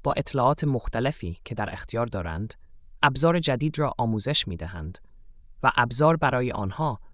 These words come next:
محتوای مدنظر را تولید می‌کند. این دستورالعمل‌های شخصی برند می‌تواند پالت رنگی برند،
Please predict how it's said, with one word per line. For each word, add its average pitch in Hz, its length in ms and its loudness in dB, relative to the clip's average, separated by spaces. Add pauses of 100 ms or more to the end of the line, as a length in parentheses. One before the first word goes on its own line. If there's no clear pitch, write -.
(220)
محتوای 135 500 2
مدنظر 110 580 0
را 113 140 -2
تولید 117 480 -4
می‌کند. 76 480 -10 (880)
این 208 180 6
دستورالعمل‌های 139 920 4
شخصی - 480 2
برند 101 480 0 (140)
می‌تواند 131 420 -2 (100)
پالت 113 380 0
رنگی 101 400 -4
برند، 101 440 -4